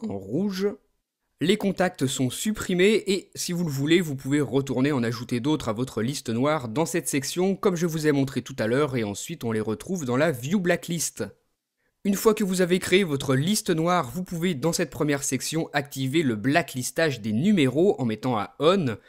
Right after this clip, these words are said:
Le test mode, je sais pas trop à quoi ça sert, euh, le off c'est pour désactiver tout ça. Donc en mettant à on et ensuite en allant ici, vous allez pouvoir régler le délai pendant lequel vous ne pourrez pas contacter, euh, les contacts qui ont été placés sur liste noire.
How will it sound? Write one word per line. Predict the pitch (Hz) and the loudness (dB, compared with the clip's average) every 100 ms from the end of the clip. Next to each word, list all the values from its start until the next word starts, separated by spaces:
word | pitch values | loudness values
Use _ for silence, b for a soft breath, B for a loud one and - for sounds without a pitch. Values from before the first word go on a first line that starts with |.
| B B | B B
Le | 135 135 | -6 -2
test | - 202 - 139 | 2 2 2 2
mode, | 143 175 135 | 2 2 0
je | 123 135 | -2 -4
sais | 135 | -4
pas | 151 | -6
trop | 202 240 | -2 0
à | 240 | 2
quoi | 151 | 0
ça | 143 143 | -2 -4
sert, | - 214 233 160 | -2 -2 -2 0
euh, | 127 | 0
le | 123 127 - | 2 0 2
off | 180 196 - | 2 2 0
c'est | 123 | -12
pour | - 143 | -10 -6
désactiver | 147 170 180 139 123 | -2 -2 -2 -2 -2
tout | - 107 | -2 -6
ça. | - 131 165 B B B B | -2 0 0 B B B B
Donc | 135 127 - | -2 -2 -2
en | 185 | 0
mettant | 196 180 185 - | 2 2 0 0
à | 123 - - | -2 -2 2
on | 208 156 | 4 4
et | 131 147 | 2 2
ensuite | 131 160 190 | 2 -2 -2
en | 123 | 2
allant | 127 160 160 - - | 4 2 0 -6 -6
ici, | 185 - 214 208 | -4 -2 -2 -2
vous | 135 | 2
allez | 139 156 | 4 4
pouvoir | 131 131 170 123 | 2 2 2 2
régler | 127 120 147 196 | -2 -2 -2 0
le | 127 | -2
délai | 117 117 175 214 | -2 2 4 6
pendant | 233 160 156 | 4 0 2
lequel | 147 127 190 208 | 0 0 0 0
vous | 147 139 | 0 -4
ne | |
pourrez | 135 127 131 | -4 -2 -2
pas | 135 226 220 | 0 0 0
contacter, | - 196 - 139 - 196 202 | 0 -4 0 -2 -2 0 2
euh, | 131 | 4
les | 123 147 | 2 0
contacts | 123 160 170 - | -2 0 0 -2
qui | - | -4
ont | 123 | -2
été | 113 156 | -2 -4
placés | 135 104 - 113 | -4 -4 -4 -6
sur | - 104 | -6 -4
liste | 107 185 214 131 | -2 -2 -4 -4
noire. | 104 98 117 165 - | -2 0 0 0 -6